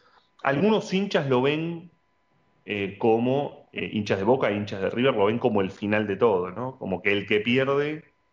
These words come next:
no se recupera más. Y todos sabemos en el fútbol, sea el fútbol brasileño, sea el fútbol argentino, sea el fútbol uruguayo, todos sabemos que en el fútbol eh, siempre nos podremos recuperar.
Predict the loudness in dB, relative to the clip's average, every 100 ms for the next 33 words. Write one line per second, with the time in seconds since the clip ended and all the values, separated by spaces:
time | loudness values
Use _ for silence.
0 | _ 0 2 2 0 0 0 -2 -4 -2
1 | 2 2 0 -4 -6 -10 -20 _ _ -4
2 | 2 2 2 2 0 2 0 -4 -8 -20
3 | _ _ _ -12 -8 -6 0 2 4 4
4 | 2 0 -4 0 2 2 0 0 0 -2
5 | -2 0 2 2 0 0 0 0 0 2
6 | 2 2 -6 -6 0 2 2 0 -6 -20
7 | -20 -18 0 2 2 2 2 4 2 2
8 | 2 2 0 0 2 -2 -2 -4 -4 -2
9 | 0 2 0 -4 _ _ _ _ _ -2
10 | 0 0 -4 2 2 4 2 4 2 2
11 | 0 2 4 4 2 0 -4 -6 -6 -2
12 | 0 0 -6